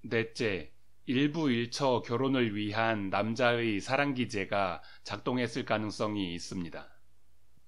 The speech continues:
우월남이 평범녀에게 일편단심에 가까운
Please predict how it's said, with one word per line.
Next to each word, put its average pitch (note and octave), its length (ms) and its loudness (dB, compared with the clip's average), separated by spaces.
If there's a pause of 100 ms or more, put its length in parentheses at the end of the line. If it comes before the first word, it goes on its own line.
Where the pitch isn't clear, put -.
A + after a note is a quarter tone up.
(160)
우월남이 A#2 920 2
평범녀에게 A2 1200 2 (300)
일편단심에 C3 760 2
가까운 A2+ 640 4